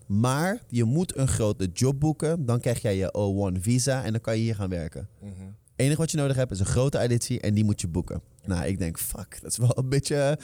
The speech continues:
Speaker 1: een
Speaker 2: <laughs>
Speaker 1: grote challenge." Nou, ik weer terug naar Nederland toe. En ik kom, eh, eh, terug bij het verhaal van Ekan, waarom ik hierbij t-, bij kwam natuurlijk.
Speaker 2: Ja.
Speaker 1: Dus ik kom, eh, in Nederland. Ekan, eh,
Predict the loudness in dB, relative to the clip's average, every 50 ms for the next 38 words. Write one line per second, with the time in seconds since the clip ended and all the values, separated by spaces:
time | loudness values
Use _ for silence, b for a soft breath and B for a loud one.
0 | -4 -4 -4 B -2 0 2 4 4 4 4 4 0 0 0 0 0 2 2 2
1 | 0 0 0 0 0 -2 0 0 -2 -2 0 -2 0 0 0 2 2 2 2 2
2 | 2 0 0 0 0 0 0 -2 -4 _ B B B B B B B B _ _
3 | _ _ _ _ _ _ _ _ _ _ _ _ _ -20 _ -4 -4 -4 -2 0
4 | -2 0 0 0 0 0 0 0 -2 -2 -4 -6 -8 -8 -8 -6 -6 -6 -6 -4
5 | -2 -2 -2 0 2 0 0 0 0 0 0 0 0 -2 -4 -2 -4 -2 -2 -4
6 | -4 -4 -4 -2 -2 -2 -2 -2 -2 -4 -4 -4 -4 -4 -2 -2 -4 -4 -6 _
7 | -20 -16 -6 -2 -2 -2 0 0 -2 -2 -2 -2 -2 -4 -4 -4 -8 -10 -16 -16
8 | -16 -14 -16 -18 -18 _ -6 -6 -6 -2 -2 -2 -2 0 -2 -2 -2 -2 -2 -2
9 | -4 -4 -8 -10 -14 -18 -20 -20 b b b b b b -2 0 0 2 2 0
10 | 0 0 -2 -4 -6 -8 -14 b b b b b _ 0 0 2 2 0 0 0
11 | 2 2 2 2 0